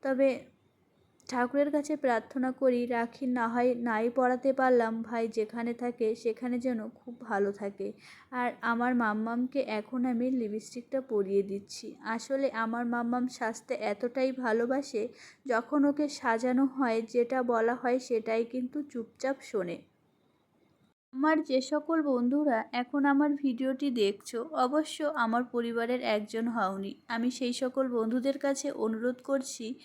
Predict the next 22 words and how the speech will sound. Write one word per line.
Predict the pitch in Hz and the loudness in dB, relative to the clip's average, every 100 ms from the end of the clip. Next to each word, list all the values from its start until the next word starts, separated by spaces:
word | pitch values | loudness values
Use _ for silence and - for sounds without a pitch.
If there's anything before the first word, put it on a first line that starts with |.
| - - - - | -20 -20 -14 0
আমার | 262 285 302 | 2 4 2
চ্যানেলটি | 302 240 247 254 277 | 2 0 2 0 -2
সাবস্ক্রাইব | 269 269 294 - 269 254 254 | 0 -2 -2 -8 -2 -2 -2
করে | - 262 220 - | -2 0 0 -4
আমার | 220 220 | -4 -4
পরিবারের | 226 240 240 240 240 247 | -2 -2 0 0 0 0
একজন | 214 220 220 254 254 | 0 0 0 0 2
হয়ে | 247 240 247 | 2 2 4
যাও, | 233 196 - | 4 2 0
আর | - 226 | -4 0
মিষ্টি | 240 277 - 311 | 0 0 -2 0
করে | 311 294 | 4 4
একটি | 294 - | 2 -2
কমেন্ট | 294 262 233 247 269 | -2 0 2 2 0
করে | 277 269 262 | 2 2 2
যাও। | 254 214 247 | 4 2 0
সেই | - 262 | -4 -4
কমেন্টের | 262 226 247 254 269 262 | 0 0 0 0 0 0
ভিত্তিতে | 277 262 285 254 240 - | -2 -2 -6 -2 -4 -4
ঠিক | 294 294 | -8 -2
নিয়ম | 240 240 240 | 0 0 0
মেনে | 247 233 208 | 0 -2 -4